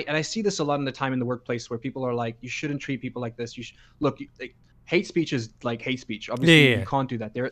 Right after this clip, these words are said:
Speaker 1: there are certain things you cannot say and do. But if I'm in a work situation and I'm working with somebody who is doing an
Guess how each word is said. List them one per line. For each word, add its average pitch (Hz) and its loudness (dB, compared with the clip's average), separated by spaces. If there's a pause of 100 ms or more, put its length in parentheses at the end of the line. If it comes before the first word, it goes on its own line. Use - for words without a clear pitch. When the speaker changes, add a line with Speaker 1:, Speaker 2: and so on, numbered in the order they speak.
(140)
Speaker 1:
there 143 4
are 139 -2
certain 160 0
things 139 -4
you 131 -6
cannot 139 -2
say 127 0
and 120 0
do. 117 -2 (320)
But 139 0
if 139 -6
I'm 208 4
in 170 2
a 143 2
work 143 -2
situation 127 -4
and 120 -6
I'm 139 0
working 131 -4
with 135 -2
somebody 117 -2 (520)
who 127 0 (300)
is 113 -4
doing 147 2
an 127 -4